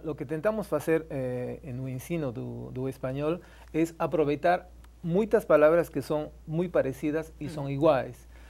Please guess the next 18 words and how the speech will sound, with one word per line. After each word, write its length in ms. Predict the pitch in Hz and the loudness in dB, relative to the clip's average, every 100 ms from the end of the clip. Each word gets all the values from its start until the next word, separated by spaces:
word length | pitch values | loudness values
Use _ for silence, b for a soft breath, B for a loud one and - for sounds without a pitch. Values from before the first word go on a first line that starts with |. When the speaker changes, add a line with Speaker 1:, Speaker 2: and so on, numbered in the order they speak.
| b | b
Speaker 1:
Mas 280 | - 156 147 | 2 2 2
el 100 | 220 | -2
problema 380 | 143 185 214 226 | 2 4 6 6
de 120 | 185 | 4
portuñol, 680 | 147 135 - 143 143 160 170 | 4 0 -2 -2 2 2 2
que 440 | - 147 139 135 - | 0 2 4 2 2
las 160 | 151 143 | -2 0
personas 380 | 165 208 214 | 0 4 2
que 100 | - 160 | 2 -2
intentan 440 | - 196 170 139 | 0 -2 0 -4
se 160 | 185 180 | -4 -4
comunicar 480 | 147 127 123 139 | -4 -4 -2 -2
en 100 | 131 | -2
portuñol, 600 | 117 123 - 135 147 139 - | -6 -10 -8 -4 2 0 0
que 100 | 123 | -2
no 140 | 143 | 0
existe 540 | 170 - 151 - 143 | 0 0 -4 -2 -4
definitivamente, 1040 | 151 123 131 127 143 262 262 233 180 220 262 | -2 0 -2 0 0 2 4 4 4 4 0